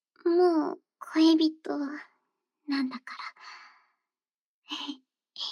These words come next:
ねえ、ご主人。明日は何して過ごそっか。うん。うーん。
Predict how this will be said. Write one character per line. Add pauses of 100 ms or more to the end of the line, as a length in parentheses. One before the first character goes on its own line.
(2500)
ね
え、 (100)
ご
主
人。 (1120)
明 (180)
日
は (580)
何
し
て
過
ご
そ
っ
か。 (1600)
う
ん。 (1800)
う
ー
ん。